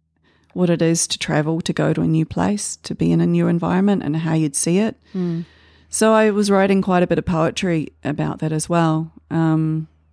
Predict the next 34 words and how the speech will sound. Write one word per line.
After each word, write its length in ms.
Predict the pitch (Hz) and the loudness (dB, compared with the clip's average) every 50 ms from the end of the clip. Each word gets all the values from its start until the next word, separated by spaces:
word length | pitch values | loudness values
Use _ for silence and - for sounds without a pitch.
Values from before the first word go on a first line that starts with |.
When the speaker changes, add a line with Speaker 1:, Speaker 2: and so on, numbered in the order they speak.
| _ _ | _ _
Speaker 1:
from 180 | - - 185 185 | -4 0 2 2
a 120 | 175 170 | 2 0
feminine 480 | 165 - - 208 202 196 185 170 160 160 | -2 0 0 2 2 2 2 2 0 0
perspective 640 | - 160 165 - - - - - - 160 156 156 - | -2 -4 -6 -4 -6 -6 -8 -6 -8 -8 -8 -8 -8
too. 380 | - - 175 165 156 151 156 - _ _ _ _ _ _ _ - | -6 -4 -2 -2 -2 -4 -6 -10 _ _ _ _ _ _ _ -4
The 100 | - 175 | 0 2
idea 380 | 165 170 160 180 175 170 165 160 | 2 2 2 2 2 2 2 2
of 120 | 156 - - | 0 -2 0
being 440 | 165 156 156 156 156 156 156 151 - _ _ - - - - _ _ _ _ _ _ _ _ _ | 0 2 2 2 2 0 -2 -4 -6 _ _ -20 -20 -20 -20 _ _ _ _ _ _ _ _ _
a 100 | - 170 | 0 2
woman 300 | 175 165 170 165 165 160 | 2 4 4 4 4 4
on 120 | 160 160 160 | 4 4 4
an 120 | 156 156 | 4 4
island 640 | 156 151 151 156 160 156 151 151 151 156 156 - - - _ _ _ _ _ _ _ _ - | 4 4 4 4 4 2 2 2 0 0 -2 -4 -6 -12 _ _ _ _ _ _ _ _ -16
for 160 | 151 - - 147 | -8 -4 -4 -2
the 80 | 156 | -2
first 340 | 151 - 170 160 156 - - | -2 -2 0 0 0 -2 -4
time, 520 | - - 151 151 151 147 143 151 151 156 - _ _ _ _ _ _ - | -4 -2 0 2 2 2 2 0 -2 -4 -8 _ _ _ _ _ _ -12
sort 160 | - - - 147 | -10 -8 -6 -2
of 60 | 151 | 0
no 100 | 156 151 | 0 2
matter 200 | 151 147 143 151 | 2 2 2 0
how 180 | 143 151 147 147 | -2 -2 -2 -2
you 140 | 151 147 139 | -2 -2 -2
get 240 | - 147 - - | -4 -4 -4 -2
there, 260 | - 139 143 151 165 - _ _ _ _ _ _ _ _ _ - | -2 0 0 0 -2 -4 _ _ _ _ _ _ _ _ _ -4
um, 520 | - 160 160 160 156 156 151 151 156 165 - _ _ _ _ _ - - - | 0 2 2 2 2 2 0 -2 -4 -6 -10 _ _ _ _ _ -12 -6 -2
and 260 | 165 170 170 170 165 | 0 2 2 2 0
what 320 | - - - 160 180 180 - | -2 -4 -4 -2 -2 0 0
you'd 140 | 165 165 - | 0 0 0
make 280 | 160 156 165 180 - | 0 0 0 0 -2
of 120 | 185 143 135 | -2 -2 0
it. 200 | 131 - - - | -2 -2 -2 -2
And, 260 | - 165 170 165 - | -2 -2 -2 -2 -4